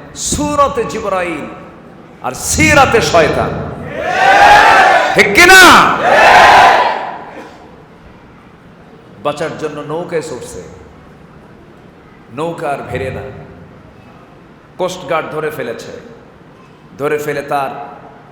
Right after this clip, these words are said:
সফর সঙ্গে আইনমন্ত্রীকে ধরে নিয়ে যাচ্ছে।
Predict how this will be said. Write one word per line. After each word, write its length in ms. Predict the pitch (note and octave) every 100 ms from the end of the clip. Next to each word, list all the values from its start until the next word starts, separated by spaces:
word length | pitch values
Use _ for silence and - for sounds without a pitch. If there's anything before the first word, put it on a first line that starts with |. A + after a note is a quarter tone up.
| -
সফর 400 | - - D3 D#3+
সঙ্গে 380 | D3+ D3 D3 C#3+
আইনমন্ত্রীকে 720 | C#3 D3 C#3+ C#3+ D3 C#3 C#3
ধরে 220 | C3+ C#3+ C#3
নিয়ে 200 | C3 A#2
যাচ্ছে। 340 | G2+ - -